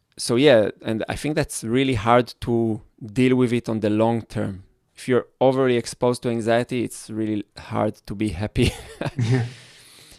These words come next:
Speaker 1: And, and yeah, I guess, you know, I was just thinking about it before we, you know, I went now to, to the,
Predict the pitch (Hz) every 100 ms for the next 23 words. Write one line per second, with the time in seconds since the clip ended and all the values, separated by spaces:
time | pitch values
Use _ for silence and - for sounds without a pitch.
0 | _ _ - 123 127 - 139 127 139 110
1 | 110 135 147 - _ _ _ _ - -
2 | - - - - _ _ - 143 156 127
3 | 139 156 196 - 196 190 147 120 117 120
4 | 110 107 143 143 135 123 120 113 110 101
5 | - - 110 107 107 95 107 110 120 -
6 | 117 117 117 107 107 107 107 135 _ _
7 | _ _ _ - - 104 107 107